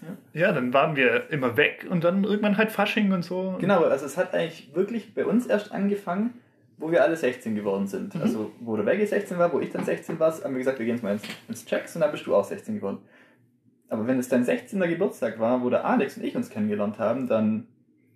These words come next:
Speaker 1: kennen wir uns eigentlich schon.
Speaker 2: Also genau genommen kennen wir uns ja schon seit der Grundschule
Speaker 1: Ja, ja.
Speaker 2: kennen
Speaker 1: Ja,
Speaker 2: und wir
Speaker 1: genau.
Speaker 2: waren, muss man dazu sagen, in der Realschule schon zusammen. Bloß wir hatten tatsächlich bis zur zehnten Klasse, kurz vor Abschluss, nichts miteinander so zu tun.
Speaker 1: Ja.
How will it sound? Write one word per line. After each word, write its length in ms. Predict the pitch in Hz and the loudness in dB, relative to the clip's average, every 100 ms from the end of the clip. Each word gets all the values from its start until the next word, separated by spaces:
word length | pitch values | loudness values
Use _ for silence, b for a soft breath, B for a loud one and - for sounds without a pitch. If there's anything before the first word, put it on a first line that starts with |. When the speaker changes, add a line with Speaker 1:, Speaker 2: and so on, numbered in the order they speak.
| _ | _
Speaker 1:
kennen 200 | - 101 | -4 -2
wir 80 | 113 | -2
uns 240 | 123 - - | -4 -8 -6
eigentlich 340 | 120 127 170 | -2 -2 -2
schon. 220 | - 131 - | -2 -2 2
Speaker 2:
Also 200 | 160 170 - - | 2 2 -2 -4
genau 380 | - 147 143 185 | 0 6 6 6
genommen 260 | 165 143 | 4 0
kennen 180 | 143 147 | 0 2
wir 60 | 139 | 2
uns 80 | |
ja 80 | 143 | 2
schon 160 | - 143 | 0 -2
seit 140 | 123 | -2
der 80 | 123 | 0
Grundschule 480 | 147 185 - 220 214 | 0 2 2 4 6
Speaker 1:
Ja, 60 | |
ja. 260 | 202 139 120 - | 6 2 0 0
Speaker 2:
kennen 400 | 170 202 262 254 | 4 6 4 4
Speaker 1:
Ja, 100 | 233 | 2
Speaker 2:
und 180 | 190 165 | 2 4
wir 60 | 202 | 4
Speaker 1:
genau. 80 | 202 | 4
Speaker 2:
waren, 200 | 208 196 | 4 4
muss 160 | 196 208 | 4 4
man 80 | 190 | 2
dazu 140 | 185 | 2
sagen, 280 | 165 165 156 - - | 2 2 -2 -6 -2
in 140 | 160 | 2
der 140 | 156 | 4
Realschule 460 | 131 120 135 147 127 | 6 4 2 0 -2
schon 160 | 127 127 | -2 -2
zusammen. 320 | 127 117 123 | -2 -2 2
Bloß 240 | 180 185 | 2 4
wir 80 | 170 | 2
hatten 260 | 170 156 - | 2 -2 -2
tatsächlich 480 | 170 185 175 151 | -2 0 0 -2
bis 160 | 226 226 | -4 -2
zur 140 | 226 | -2
zehnten 260 | 220 202 196 | 2 2 2
Klasse, 400 | - 180 185 175 - | 0 2 0 -2 -4
kurz 220 | - 247 - | -2 -2 0
vor 100 | - | -4
Abschluss, 400 | - 180 - 185 | -4 -4 -2 -2
nichts 240 | 196 - | -2 -2
miteinander 280 | 175 151 147 | 0 0 0
so 120 | 151 | -2
zu 160 | 147 143 | -4 -6
tun. 220 | 147 127 - | -8 -8 -16
Speaker 1:
Ja. 120 | 143 | -18